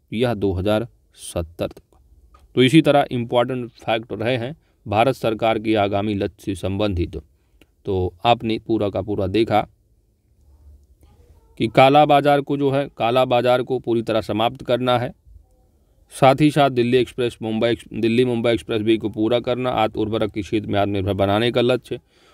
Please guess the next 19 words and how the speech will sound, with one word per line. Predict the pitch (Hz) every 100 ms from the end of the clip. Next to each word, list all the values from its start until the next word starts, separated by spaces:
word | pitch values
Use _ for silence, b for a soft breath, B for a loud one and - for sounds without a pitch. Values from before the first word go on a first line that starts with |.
| _
ब्रॉडगेज | 113 135 147 151 147
रूट | 135 131
को | 131 110
हंड्रेड | 113 117
परसेंट | 117 104 117 104
विद्युतीकरण | 95 107 127 123 127 123
का | 123 123
लक्ष्य, | 127 - 127 - _ _ _
पूर्वोत्तर | 120 127 135 131 151
की | 147 143
सभी | 120 135
राज्यों | 135 117 117 117
की | 110
राजधानियों | 107 101 104 117 120
को | 110
रेल | 104 107
नेटवर्क | 104 98 117 107
से | 123
जोड़ना। | 120 123 127 127